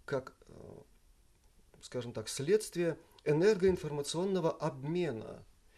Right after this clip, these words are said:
неких сред между собой, между которыми оказался человек.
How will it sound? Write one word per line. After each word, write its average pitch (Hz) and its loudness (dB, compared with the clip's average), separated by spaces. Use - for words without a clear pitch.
неких 165 2
сред 135 -2
между 131 -2
собой, 180 2
между 135 4
которыми 202 4
оказался 131 -2
человек. 110 -6